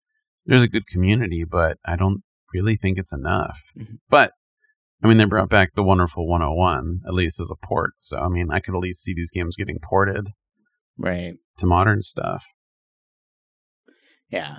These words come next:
Speaker 2: it's, it's definitely one of the, yeah. I mean, Capcom has always been really strange about that, but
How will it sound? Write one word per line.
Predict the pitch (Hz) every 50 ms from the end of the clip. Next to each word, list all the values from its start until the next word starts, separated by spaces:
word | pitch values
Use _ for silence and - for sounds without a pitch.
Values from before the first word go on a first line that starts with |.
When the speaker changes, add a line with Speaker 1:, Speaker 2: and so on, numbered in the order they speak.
| - _
Speaker 2:
it's, | - 127 117 - -
it's | - 127 139 - -
definitely | - 208 202 - 196 165
one | 143 131 127
of | 120 107 -
the, | - _ - 208 190
yeah. | - 90 92 87 85 - - -
I | -
mean, | 131 131
Capcom | 127 - 143 - - 202 185 170
has | 131 107 104
always | 101 101 98 92
been | 101 92 90
really | 90 90 90 90 87
strange | - - 90 87 87
about | - - - -
that, | - 85 78 - _
but | 120 123 110